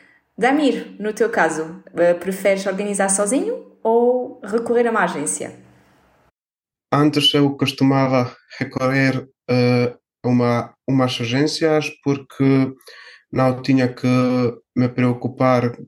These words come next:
Speaker 2: eh, com nada, assim, eh, mas depois da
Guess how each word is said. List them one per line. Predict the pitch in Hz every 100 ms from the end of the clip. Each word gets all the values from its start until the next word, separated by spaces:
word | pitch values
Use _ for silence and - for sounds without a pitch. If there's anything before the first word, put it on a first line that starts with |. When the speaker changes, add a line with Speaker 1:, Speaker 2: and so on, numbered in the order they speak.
| _
Speaker 2:
eh, | - 120 120 120 117
com | -
nada, | 113 120 117 104 - - -
assim, | 117 - 120 113 113 - _ 113
eh, | 110 110 110 _ _ _ _
mas | 123 123 120 -
depois | 120 123 131 139 131 - -
da | 117 123